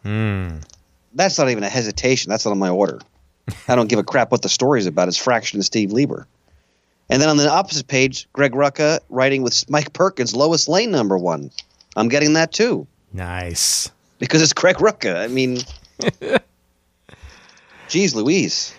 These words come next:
Speaker 1: Did you, did you see on the previous pages they're collecting, uh, stories that were originally available in the Giant Size collections?
Speaker 2: Yes,
Speaker 1: Yeah.
Speaker 2: saw that.
Speaker 1: So we got the, we got Bendis's Batman story, we've got, uh,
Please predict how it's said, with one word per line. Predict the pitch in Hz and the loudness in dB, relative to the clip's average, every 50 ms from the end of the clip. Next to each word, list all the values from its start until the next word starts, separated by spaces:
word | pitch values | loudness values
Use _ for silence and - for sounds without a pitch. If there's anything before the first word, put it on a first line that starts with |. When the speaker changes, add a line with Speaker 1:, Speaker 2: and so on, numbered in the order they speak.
| _ _ - | _ _ 0
Speaker 1:
Did | 151 143 120 156 | 0 0 0 -2
you, | 156 151 156 147 | -4 -4 -4 -4
did | 113 147 135 135 | -4 -4 -4 -2
you | 147 | -4
see | 131 - - - - 175 180 180 180 175 | -2 -2 -2 -2 -2 -2 0 0 0 0
on | 165 156 147 143 143 | 0 0 0 0 0
the | 131 131 - | -2 -2 -4
previous | - - 160 156 143 139 135 - | -4 -4 -4 -4 -2 -2 -4 -4
pages | - - - 147 143 147 120 120 107 95 95 90 87 | -4 -4 -2 -2 -2 0 0 0 -2 -2 -2 -2 0
they're | 107 104 104 | 0 0 0
collecting, | 95 - - - 117 110 127 123 - _ - 139 131 127 123 120 117 113 107 110 - | 0 -2 -6 -6 -4 -2 -4 -4 -6 _ -2 0 0 2 2 0 0 0 -2 -2 -2
uh, | 123 113 107 107 104 | -2 2 2 2 2
stories | 98 - - - - - 127 120 120 123 117 117 113 101 | 2 2 0 0 2 2 2 4 4 4 4 4 4 2
that | - 117 - | 0 0 0
were | 110 107 101 | 0 0 2
originally | 107 120 104 104 101 107 110 104 | 2 0 0 0 -2 0 0 0
available | 98 113 110 104 95 107 104 104 | 0 2 0 0 0 0 0 0
in | 104 101 | 0 -2
the | 98 95 | -2 -4
Giant | 90 - 117 117 120 113 104 - | -2 0 2 2 4 2 0 0
Size | - - 98 87 85 80 - | -2 -2 -2 -2 -2 -4 -6
collections? | - - 87 78 76 - 143 | -8 -8 -10 -10 -6 -2 0
Speaker 2:
Yes, | 156 143 - - - - - - - - - _ _ | 0 2 2 0 0 0 -2 -4 -6 -8 -12 _ _
Speaker 1:
Yeah. | 113 104 98 | -4 -2 0
Speaker 2:
saw | 92 139 135 | 0 0 0
that. | 113 90 78 - - _ | 0 -2 -4 -6 -12 _
Speaker 1:
So | - - 113 98 | -6 -4 -4 -4
we | 95 90 | -2 -2
got | 107 101 - - | -4 -4 -2 -2
the, | 117 104 | -2 -2
we | 104 | 0
got | 101 117 104 87 | -2 -2 -2 0
Bendis's | 82 120 123 131 123 120 - - 117 101 92 | 0 0 0 2 0 0 0 -2 -2 -4 -2
Batman | - 113 113 - - 123 123 123 120 | -2 -2 -2 0 0 0 0 0 0
story, | - - - - 127 123 123 123 123 123 123 127 | -2 -4 -2 0 0 2 2 2 2 2 2 0
we've | 123 113 101 92 - | 0 0 -2 -2 -2
got, | - 101 101 95 - - - | 0 0 0 0 -2 -4 -2
uh, | 110 98 95 98 92 90 | -2 0 0 0 -2 -6